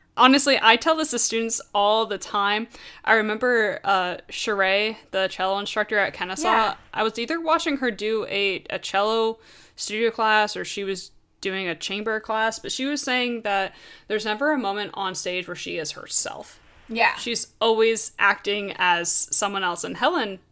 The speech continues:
Speaker 1: the violin professor at Kennesaw, has said the same thing. And I tell this to my students all the time. If you've ever gone up close to an actor or a thespian or anyone who does any of that kind of stuff, their makeup is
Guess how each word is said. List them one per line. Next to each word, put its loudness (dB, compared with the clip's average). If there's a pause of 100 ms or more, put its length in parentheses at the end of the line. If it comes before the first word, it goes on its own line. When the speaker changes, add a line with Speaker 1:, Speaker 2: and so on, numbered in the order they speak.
(480)
Speaker 1:
the -12
violin 2
professor -6
at -8
Kennesaw, -4
has -4
said 0
the -8
same -2
thing. -2
And -6
I 2
tell -2
this -2
to -6
my 0
students -6 (160)
all 4
the 2
time. 0 (340)
If -12
you've -8
ever 0
gone 0
up -8
close -6
to -4
an -8
actor -2
or -2
a -6
thespian -6
or -8 (400)
anyone -6
who -8
does -4
any -4
of -10
that -2
kind -8
of -6
stuff, -8
their 0
makeup -2
is -8